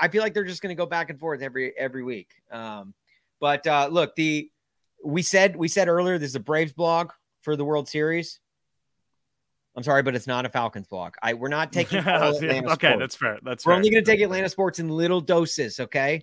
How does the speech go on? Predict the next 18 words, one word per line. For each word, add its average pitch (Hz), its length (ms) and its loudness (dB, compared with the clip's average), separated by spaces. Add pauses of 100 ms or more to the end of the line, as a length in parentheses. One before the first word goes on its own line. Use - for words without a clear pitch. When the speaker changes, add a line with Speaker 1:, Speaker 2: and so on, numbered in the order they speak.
Speaker 2:
Good, 117 260 2
Speaker 1:
And 139 140 -6
Speaker 2:
good, 98 240 -8 (220)
good. 90 260 -8 (180)
Speaker 1:
because 135 280 -6
we 147 140 -4
don't 180 140 2
wanna 165 160 -2
be, 143 180 -4
<laughs> 160 100 -8
like, 127 260 -8
let 139 200 -4
down 117 400 -4
multiple 113 340 -8
times. 85 280 -12
So 120 380 -2 (100)
Speaker 2:
Understandable. 156 480 2
Speaker 1:
Panthers, 165 260 0